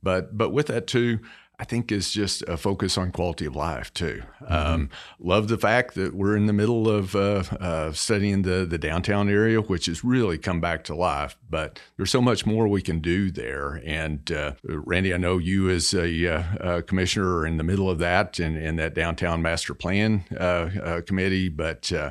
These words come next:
Speaker 1: really what we can do. And I think we're just on the cusp of, of what we can do and see changes in the, in the future, uh, both in opportunities, but also,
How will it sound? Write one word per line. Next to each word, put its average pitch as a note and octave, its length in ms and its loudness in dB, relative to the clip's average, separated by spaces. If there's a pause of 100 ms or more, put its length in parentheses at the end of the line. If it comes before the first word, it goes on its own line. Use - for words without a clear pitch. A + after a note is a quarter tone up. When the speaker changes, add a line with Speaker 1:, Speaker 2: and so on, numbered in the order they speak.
Speaker 1:
really A#2+ 520 2
what G#2 240 2
we G#2+ 140 0
can G2+ 160 0
do. A2 500 2
And F#2 500 0 (300)
I - 120 -8
think D#3 180 -2
we're C#3 80 2
just B2 260 2
on A#2 140 4
the G2 140 2
cusp - 560 -2
of, D#2+ 240 0
of D#2+ 240 -2
what F2+ 260 2
we F2+ 160 0
can F2+ 240 0
do F2+ 580 2
and D#2+ 200 -4
see F2 240 -2
changes F2 500 -2
in E2+ 140 -2
the, D#2+ 280 -4 (200)
in F2 180 -2
the D#2+ 100 -2
future, E2 640 -4 (100)
uh, D#2 180 -2
both F2 320 0
in D#2+ 160 0
opportunities, E2 840 -2
but F#2+ 220 -2
also, A2+ 600 2